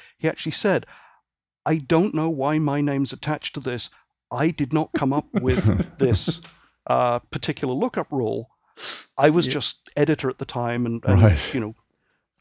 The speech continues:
Speaker 1: talked about it."
Speaker 3: <laughs>
Speaker 1: He said, "You know, I kinda wish I could remember who it was."
Speaker 3: Yeah.
Speaker 1: And I'm thinking,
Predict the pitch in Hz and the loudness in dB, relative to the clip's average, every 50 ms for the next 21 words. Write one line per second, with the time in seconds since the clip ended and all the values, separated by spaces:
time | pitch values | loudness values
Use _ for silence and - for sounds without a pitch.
0 | _ _ - - 240 240 - - 139 120 - - 117 117 - - - - 190 165 | _ _ 0 2 2 2 2 0 0 0 0 0 0 -4 -6 -6 -6 -2 -2 -2
1 | - - - 160 165 - 151 165 - 202 185 170 - 180 160 - - 170 - - | -2 -2 -6 -4 -2 0 -2 0 2 2 2 2 2 -2 -2 -2 -4 -6 -2 0
2 | 175 175 214 262 208 151 131 - - 156 - - 175 175 170 151 131 127 127 135 | 0 2 2 2 0 0 -2 -2 -4 -6 -4 -4 -2 0 0 0 2 0 0 -2
3 | 131 - 127 120 107 - 156 220 233 165 113 - - - - _ _ _ _ _ | -2 -4 -4 -4 -4 -4 -4 -4 -2 -2 -2 -4 -6 -10 -14 _ _ _ _ _
4 | _ _ _ _ - 151 131 120 117 117 123 127 131 131 135 131 - - 147 131 | _ _ _ _ -10 -6 -4 -4 -4 -2 0 2 2 2 2 2 2 2 0 0
5 | - 156 135 127 123 | 2 0 0 0 0